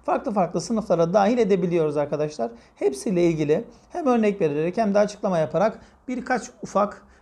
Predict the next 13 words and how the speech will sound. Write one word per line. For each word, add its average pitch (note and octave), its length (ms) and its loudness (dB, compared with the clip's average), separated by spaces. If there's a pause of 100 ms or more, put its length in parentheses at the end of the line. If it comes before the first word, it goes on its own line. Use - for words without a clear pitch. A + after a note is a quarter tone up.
(120)
detaya F3+ 400 2
değinmek G3 400 2
istiyorum. E3+ 440 -2 (500)
Peki F#3+ 340 -2
birincil C4 440 0
ve A#3+ 80 -2
ikincil B3 360 -2
pekiştireci F#3 540 0
birbirinden A#3 680 0 (240)
nasıl A3 280 2
ayıracağız? D3 480 -2 (260)
Arkadaşlar A3 580 0 (160)
eğer G3 320 0